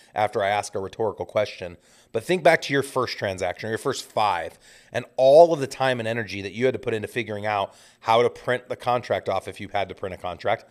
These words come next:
My first deal I printed off and they signed with real ink.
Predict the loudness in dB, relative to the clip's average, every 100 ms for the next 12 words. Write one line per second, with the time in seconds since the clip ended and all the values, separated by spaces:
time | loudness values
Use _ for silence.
0 | _ -6 -4 -4 -10 -8 -6 -8 -8 -12
1 | -8 -4 -4 -6 -14 -10 -10 -10 _ _
2 | -8 -8 -8 -6 -6 -4 -8 -12